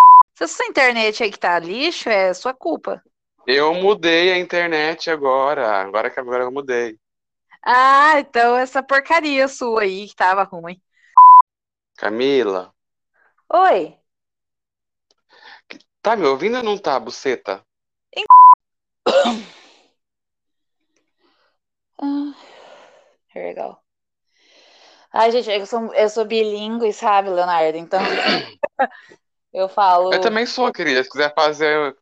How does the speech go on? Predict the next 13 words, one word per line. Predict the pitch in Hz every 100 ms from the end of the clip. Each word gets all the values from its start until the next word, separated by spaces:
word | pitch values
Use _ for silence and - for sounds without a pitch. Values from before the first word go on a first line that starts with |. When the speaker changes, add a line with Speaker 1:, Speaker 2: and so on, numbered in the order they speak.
| -
Speaker 2:
comigo | 143 139 131
a | 139 131 131
em | 135
inglês, | 131 131 135 143
eu, | 151 151 _ _ _ _ _ _ _ _
se |
quiser | - 120
fazer | 127
italiano, | - 135 131 131
eu |
Speaker 1:
Ai. | 139
Speaker 2:
falo | 139
italiano. | 147 151 160 110 110